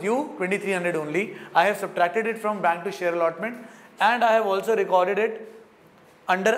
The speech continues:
unpaid call, share capital account debit to share allotment। अनपेड अमाउंट कितना था? ट्वेंटी थ्री हंड्रेड। तो यहाँ ट्वेंटी फ़ाइव हंड्रेड नहीं लिखना। एक बा-, एक बात समझ में आई? तो समझ आया कि अगर मैं ये रेशियो ना निकालता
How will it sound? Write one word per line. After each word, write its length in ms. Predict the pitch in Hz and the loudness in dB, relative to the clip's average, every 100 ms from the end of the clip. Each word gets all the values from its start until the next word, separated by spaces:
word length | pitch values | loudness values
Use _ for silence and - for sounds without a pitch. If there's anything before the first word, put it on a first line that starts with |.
| - | 2
unpaid 460 | 214 214 233 226 190 | -2 2 4 4 2
call, 200 | 175 151 | 0 0
share 260 | 151 196 202 | -2 -2 2
capital 320 | 202 185 208 | 2 2 2
account 240 | 202 208 | 0 0
debit 220 | 196 214 226 | 0 -2 -4
to 100 | 226 | -2
share 180 | 220 214 | 0 2
allotment। 480 | 202 190 185 180 - - - - | 2 2 0 -4 -6 -18 -20 -8
अनपेड 280 | 180 185 220 | -6 2 2
अमाउंट 240 | 208 208 208 | 4 0 0
कितना 240 | 202 226 | -2 0
था? 140 | 202 156 - - - - - - - | 2 0 -4 -16 -20 -20 -20 -20 -6
ट्वेंटी 280 | 196 185 220 | -2 0 -2
थ्री 200 | 214 196 | -2 -2
हंड्रेड। 340 | 156 147 127 98 - - | -2 -2 -6 -8 -12 0
तो 80 | 196 | 2
यहाँ 180 | 202 208 | 2 0
ट्वेंटी 240 | 190 202 | -2 -2
फ़ाइव 280 | 202 190 202 | 0 0 0
हंड्रेड 260 | 185 185 185 | -4 -4 -4
नहीं 220 | 151 156 | -8 -4
लिखना। 320 | 156 131 123 95 - - - - - - - - - | -6 -6 -12 -16 -20 -20 -20 -20 -20 -20 -20 -20 -4
एक 180 | 180 180 | -2 2
बा-, 120 | 180 | 0
एक 160 | 185 185 | 0 2
बात 160 | 196 190 | 0 0
समझ 160 | 196 | -4
में 120 | 185 185 | -4 -4
आई? 120 | 190 - - - - - - - - - - - | -4 -10 -20 -20 -20 -20 -20 -20 -20 -20 -6 6
तो 400 | 233 254 254 - - | 8 8 2 -8 -4
समझ 260 | 214 226 247 | -2 2 4
आया 220 | 240 247 | 6 6
कि 120 | 254 254 | 4 2
अगर 220 | 240 254 | 2 4
मैं 120 | 254 | 4
ये 60 | 240 | 6
रेशियो 360 | 214 214 262 254 | 4 2 0 2
ना 200 | 208 240 | 4 4
निकालता 480 | 233 202 185 190 | 2 2 2 2